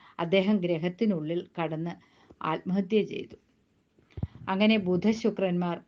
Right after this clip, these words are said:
അവിടെ സ്ഥിരമായി നിൽക്കേണ്ടി വന്നു. ഇന്നും ബുധശുക്രന്മാരുടെ സാന്നിധ്യം പാഴൂർ പടിപ്പുരയിലുള്ളതായി വിശ്വസിക്കപ്പെടുന്നു. ആ, അവിടെ അവരെ സങ്കല്പിച്ച് ശിലകൾ സ്ഥാപിച്ച്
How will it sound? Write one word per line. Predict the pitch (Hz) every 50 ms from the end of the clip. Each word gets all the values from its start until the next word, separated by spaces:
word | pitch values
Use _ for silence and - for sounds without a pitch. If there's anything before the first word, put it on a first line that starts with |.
| -
അവിടെ | 175 165 160 175 190 196
സ്ഥിരമായി | 180 - - 170 151 165 160 170 170 175 175 175
നിൽക്കേണ്ടി | 170 156 147 139 135 - 165 165 160 156
വന്നു. | 160 160 - 80 80 - - - _ _ _ _ _ _ _ _ _ -
ഇന്നും | 180 185 190 196 208 233 240 233 - - 220
ബുധശുക്രന്മാരുടെ | 180 165 165 190 196 196 - 240 240 - 214 214 208 202 202 196 196 190 190 185 196
സാന്നിധ്യം | 185 - - 165 160 165 175 180 180 180 - 202 202 - -
പാഴൂർ | 185 175 165 160 170 190 220 226
പടിപ്പുരയിലുള്ളതായി | 226 202 175 170 175 - 180 165 170 170 170 165 156 143 143 156 151 160 160 160 170 190 - _ _ _ _ _ _ _
വിശ്വസിക്കപ്പെടുന്നു. | - 170 - - 180 175 - 180 170 - 170 160 - - - - - - - - - - _ _ _ _ _ _ _ _ _ _ _ _ _ _ _ _ _ _ _ _ _ _ _ _ _ _ _ _ _ -
ആ, | - - - _ _ _ _ _ _ _ _ -
അവിടെ | 190 185 185 196 220 214 226 208
അവരെ | 180 175 170 190 190 220 233
സങ്കല്പിച്ച് | 233 226 190 175 170 180 180 175 - 180 185 208
ശിലകൾ | 202 - - - 180 170 180 180 180 214
സ്ഥാപിച്ച് | 214 214 _ - 175 160 156 160 175 170 165 - 185